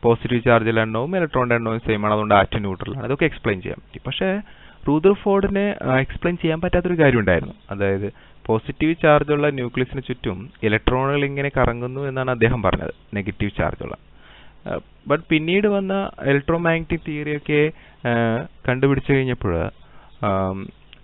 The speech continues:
ആ, നമ്മുടെ quantum mechanics ഒക്കെ വളർന്നു വന്നു കഴിഞ്ഞപ്പോൾ ഈ നെഗറ്റീവ് ചാർജുള്ള പാർട്ടിക്കിൾ ഇങ്ങനെ കറങ്ങിക്കഴിഞ്ഞാൽ അവസാനം charge, ആ,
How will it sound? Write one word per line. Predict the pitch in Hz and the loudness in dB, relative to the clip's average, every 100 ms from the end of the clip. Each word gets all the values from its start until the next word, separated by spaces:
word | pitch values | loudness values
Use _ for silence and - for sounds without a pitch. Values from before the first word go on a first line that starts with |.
| - - | -18 -10
ആ, | - 87 92 92 | -6 -4 -2 -2
നമ്മുടെ | 98 101 101 98 92 | -2 0 4 4 2
quantum | - 117 131 151 | 0 2 4 2
mechanics | 160 160 156 151 | 2 2 0 -2
ഒക്കെ | 156 151 | 2 4
വളർന്നു | 131 135 | 4 2
വന്നു | 131 127 | 0 0
കഴിഞ്ഞപ്പോൾ | 127 123 123 120 123 - - - | 0 -2 0 0 0 -6 -10 -2
ഈ | |
നെഗറ്റീവ് | 113 110 - - 175 | 2 2 2 2 4
ചാർജുള്ള | 175 165 170 165 | 4 4 2 2
പാർട്ടിക്കിൾ | 147 139 147 139 | 2 2 0 0
ഇങ്ങനെ | 135 135 | -2 0
കറങ്ങിക്കഴിഞ്ഞാൽ | 123 120 123 127 120 117 | 2 2 0 -2 0 0
അവസാനം | 110 120 113 | 0 -2 -2
charge, | - 107 104 120 127 139 151 - - | 2 4 4 4 2 -4 -4 -10 -6
ആ, | 107 113 | -4 -4